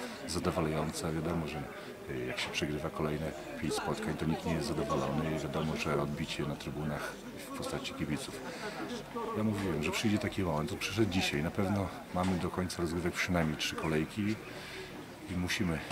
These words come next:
jak najwięcej tych punktów zdobyć, żeby w okresie zimowym spokojnie się przygotowywać do rundy wiosennej. A wierzę i mówię to po raz kolejny, ten zespół stać na to. Ten zespół na pewno nie jest zespołem na, na spadek.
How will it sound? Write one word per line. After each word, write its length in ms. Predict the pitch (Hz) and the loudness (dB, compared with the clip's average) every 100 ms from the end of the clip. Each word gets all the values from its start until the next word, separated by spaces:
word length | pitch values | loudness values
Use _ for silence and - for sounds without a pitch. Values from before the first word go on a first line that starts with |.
| - | 0
jak 120 | 95 95 | 2 2
najwięcej 340 | 92 90 92 | 4 4 4
tych 120 | - | 2
punktów 300 | - 87 85 | 2 0 0
zdobyć, 340 | 82 87 82 87 | 2 2 2 0
żeby 120 | 82 | 2
w 140 | 82 | 4
okresie 280 | 82 - 80 | 4 2 2
zimowym 380 | 80 85 80 80 76 - - - | 2 4 4 2 0 -2 -2 -2
spokojnie 480 | - 78 82 82 82 | 0 0 4 4 4
się 120 | - | 0
przygotowywać 840 | - 92 85 76 82 78 78 - - - - - - - | 0 0 2 2 2 2 2 2 0 -2 -2 -4 -4 0
do 100 | 78 | 2
rundy 240 | 80 80 - | 2 2 0
wiosennej. 560 | 76 - 73 69 65 - 82 | 0 0 0 0 0 0 2
A 180 | 85 76 80 - 92 101 | 4 2 0 -4 0 4
wierzę 300 | 104 98 95 87 - | 6 4 2 0 -2
i 100 | 92 90 | 0 2
mówię 160 | 85 82 | 2 0
to 120 | 82 | 0
po 60 | 87 | 0
raz 180 | 80 - | 0 0
kolejny, 320 | 85 80 78 73 - - - - | 2 4 4 2 -2 -4 -4 0
ten 80 | |
zespół 280 | 113 113 113 | 2 2 2
stać 300 | - 92 - | 2 2 0
na 80 | 76 | -2
to. 120 | 76 | -2
Ten 140 | 104 107 | 0 0
zespół 240 | 113 110 | 2 2
na 60 | - | 2
pewno 160 | 98 | 4
nie 120 | 95 | 6
jest 120 | 92 82 | 4 2
zespołem 320 | - 85 80 | 0 -2 0
na, 760 | 78 73 - - - - - 76 | 0 -2 -4 -6 -8 -6 -2 -2
na 80 | 69 | 0
spadek. 460 | - 82 73 87 | 0 0 0 -2